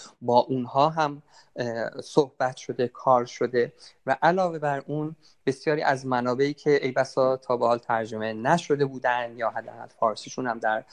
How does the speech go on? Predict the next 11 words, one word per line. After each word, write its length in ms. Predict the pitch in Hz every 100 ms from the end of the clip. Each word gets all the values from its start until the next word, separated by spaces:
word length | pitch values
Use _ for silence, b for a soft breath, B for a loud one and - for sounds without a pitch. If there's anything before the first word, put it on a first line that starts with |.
| B B B
اه، 140 | 113
دسترس 680 | 107 117 110 - 113 110 -
نبوده، 300 | 110 117 123
اون 180 | 120 127
منابع 520 | 120 113 113 110 147
هم، 320 | 165 147 139 _ B B -
اه، 400 | 127 123 117 113 -
ترجمه 640 | - 143 135 127 135 127
شدن، 580 | 123 127 120 123 117 117 _ B B -
اه، 180 | 113 117
و 280 | 117 117